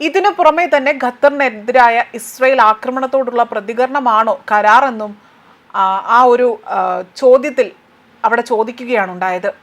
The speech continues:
അത് നിഷേധിച്ചുകൊണ്ട് സംസാരിക്കുകയും ചെയ്തിരിക്കുകയാണ് ഖാജ ആസിഫ്. ഇസ്ലാമിക ഐക്യം, സാഹോദര്യം, പങ്കിട്ട തന്ത്രപരമായ താൽപ്പര്യങ്ങൾ, ആഴത്തിലുള്ള പ്രതിരോധ സഹകരണം എന്നിവയെ അടിസ്ഥാനമാക്കിയുള്ള ഇരു രാജ്യങ്ങളും തമ്മിലുള്ള ഏകദേശം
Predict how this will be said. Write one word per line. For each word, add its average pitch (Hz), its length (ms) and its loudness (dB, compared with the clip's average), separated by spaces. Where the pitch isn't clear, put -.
അത് 311 240 0
നിഷേധിച്ചുകൊണ്ട് 269 1000 -2
സംസാരിക്കുകയും 247 800 -2
ചെയ്തിരിക്കുകയാണ് 226 760 -6
ഖാജ 185 180 -6
ആസിഫ്. 175 520 -4
ഇസ്ലാമിക 226 520 -2
ഐക്യം, 214 400 2
സാഹോദര്യം, 233 760 0
പങ്കിട്ട 226 500 0
തന്ത്രപരമായ 254 580 2
താൽപ്പര്യങ്ങൾ, 226 840 0
ആഴത്തിലുള്ള 254 640 2
പ്രതിരോധ 233 480 -2
സഹകരണം 240 560 -2
എന്നിവയെ 233 400 0
അടിസ്ഥാനമാക്കിയുള്ള 247 960 -2
ഇരു 233 220 -8
രാജ്യങ്ങളും 269 560 0
തമ്മിലുള്ള 240 340 0
ഏകദേശം 233 560 -4